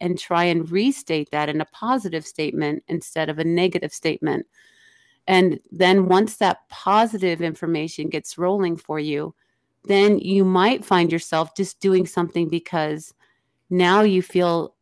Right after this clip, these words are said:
more light. You don't feel as heavy, 'cause negative behavior can feel very heavy. It feels like an extra weight on you. And then you find yourself, "Oh,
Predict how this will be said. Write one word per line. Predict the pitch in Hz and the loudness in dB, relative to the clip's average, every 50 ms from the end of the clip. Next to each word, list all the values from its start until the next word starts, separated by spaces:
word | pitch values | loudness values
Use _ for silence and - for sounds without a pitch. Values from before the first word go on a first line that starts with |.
| _ _ - | _ _ -10
more | 160 165 170 165 170 | -6 -4 -2 -2 -2
light. | 160 151 170 156 151 160 196 262 302 - - - - - | -2 -4 -4 -2 -2 -2 -2 -4 -4 -8 -12 -20 -16 -8
You | 202 190 185 | -4 -2 -2
don't | 180 - - - | -2 -2 -4 -4
feel | - 190 175 170 | -4 -2 -2 -2
as | 170 - - | -4 -4 -8
heavy, | - 175 160 165 190 214 | -6 -4 0 2 2 2
'cause | 214 - 202 180 180 | 2 -2 -4 -2 0
negative | 180 180 190 190 247 269 254 - | 0 0 0 0 0 -2 -2 -2
behavior | - 214 202 208 196 196 180 185 165 | -2 -2 0 2 2 2 2 0 -2
can | - - 175 170 | 0 -4 -4 -4
feel | - - 170 160 | -2 -2 -2 -2
very | 147 165 165 160 165 175 165 - | -2 -2 -2 -2 -2 -4 -4 -2
heavy. | - 170 - - - 156 | -4 -4 -2 -4 -6 -8
It | - _ | -8 _
feels | - 180 180 180 | -4 -2 0 0
like | 180 180 | -2 -2
an | 170 175 156 | -2 -4 -4
extra | 160 - - - - 170 156 | -6 -10 -10 -8 -6 -6 -4
weight | 147 156 156 156 151 | -2 -2 -2 -2 -2
on | 147 143 143 | -2 -2 0
you. | 139 135 139 156 - _ _ - - - - - - _ _ _ _ _ | 0 -2 -2 -4 -8 _ _ -20 -20 -20 -20 -20 -20 _ _ _ _ _
And | - 185 185 185 185 180 | 0 4 4 6 6 6
then | 196 196 202 208 | 8 8 8 6
you | 202 202 196 | 6 4 4
find | - 214 196 196 196 | 4 4 6 6 6
yourself, | 196 196 196 - 185 185 185 185 - - | 4 2 2 2 2 2 2 0 -4 -6
"Oh, | - 202 226 240 208 170 165 165 | -2 0 0 2 2 2 0 -2